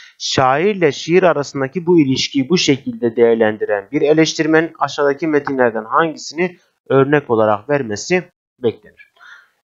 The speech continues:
Yani kurmaca ben ile gerçek ben arasındaki bağlantıyı bulmamız lazım. Yani o olayı yaşadığını hissetmemiz lazım. Aslında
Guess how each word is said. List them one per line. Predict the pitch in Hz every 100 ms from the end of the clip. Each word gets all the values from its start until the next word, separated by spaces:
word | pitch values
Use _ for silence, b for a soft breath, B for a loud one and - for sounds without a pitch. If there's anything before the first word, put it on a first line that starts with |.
| -
Yani | 143 160 180
kurmaca | - 175 170 170 165 185
ben | 190 190
ile | 160
gerçek | 151 160 156 - 170 147
ben | 180
arasındaki | 131 151 147 - 147 147 208 170
bağlantıyı | 160 143 143 139 - 117
bulmamız | 127 151 160 165 156
lazım. | 170 175 175
Yani | 165 165
o | 175 147 165
olayı | 156 170 185
yaşadığını | 165 - 151 147 160 202
hissetmemiz | 147 185 - 127 113 113 101 95 107
lazım. | 98 - 101
Aslında | 110 - 147 151 160 _